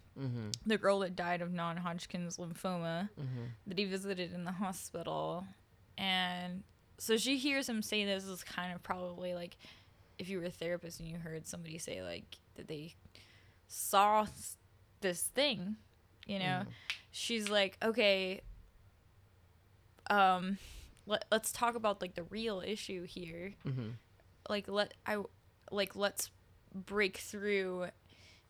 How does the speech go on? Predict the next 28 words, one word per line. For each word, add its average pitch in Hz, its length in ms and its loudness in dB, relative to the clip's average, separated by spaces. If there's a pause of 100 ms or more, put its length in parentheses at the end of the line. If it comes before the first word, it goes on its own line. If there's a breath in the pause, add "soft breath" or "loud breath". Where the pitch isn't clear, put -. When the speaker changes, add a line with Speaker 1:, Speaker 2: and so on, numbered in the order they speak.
(180)
Speaker 2:
and 208 120 2
talk 190 280 2
about 175 300 2
what 165 160 0
happened 175 680 -2
to 175 100 -8
you 160 440 -8 (260)
all 185 140 2
those 165 280 -4
years 185 300 -2
ago 90 580 -2
Speaker 1:
Mm-hmm. 123 540 -4
Speaker 2:
when 175 600 0 (640 soft breath)
your 180 100 0
Speaker 1:
Your 139 120 4
Speaker 2:
sister 170 200 0
Speaker 1:
sister 170 140 2
Speaker 2:
tried 170 100 4
to 113 80 4
Speaker 1:
tried 120 300 2
to 98 40 -4
kill 110 220 0
you. 87 140 -2
Speaker 2:
kill 71 140 -4
Speaker 1:
Right, - 200 -8
Speaker 2:
you." 190 80 -4
Yeah. - 60 2
Speaker 1:
right. 90 240 -6